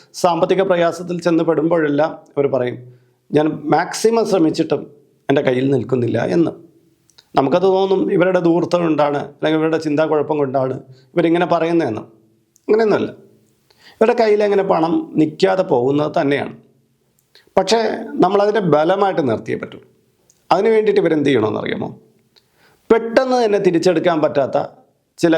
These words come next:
കാര്യങ്ങളിലേക്കുള്ള നിക്ഷേപം കൂട്ടുക എന്നുള്ളത്, ഈ ലോക്ക് ഇൻ പീരീഡ് എന്ന് പറയുമല്ലോ. ചില പ്രത്യേക നിക്ഷേപങ്ങളിൽ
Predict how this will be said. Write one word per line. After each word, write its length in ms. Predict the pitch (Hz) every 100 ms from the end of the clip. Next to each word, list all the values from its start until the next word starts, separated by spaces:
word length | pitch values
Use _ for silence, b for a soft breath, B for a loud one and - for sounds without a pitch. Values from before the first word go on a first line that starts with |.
| 156
കാര്യങ്ങളിലേക്കുള്ള 800 | 127 131 147 156 123 110 120 123 123
നിക്ഷേപം 420 | - 135 117 131 127
കൂട്ടുക 320 | 123 113 131 113 101
എന്നുള്ളത്, 300 | - 110 - -
ഈ 20 | 175 156
ലോക്ക് 240 | 165 170
ഇൻ 60 | 196
പീരീഡ് 260 | 180 165 147
എന്ന് 100 | 117
പറയുമല്ലോ. 340 | 104 107 - - - _ b b b b
ചില 120 | 190 185
പ്രത്യേക 240 | 175 185 185
നിക്ഷേപങ്ങളിൽ 640 | 175 180 180 180 180 180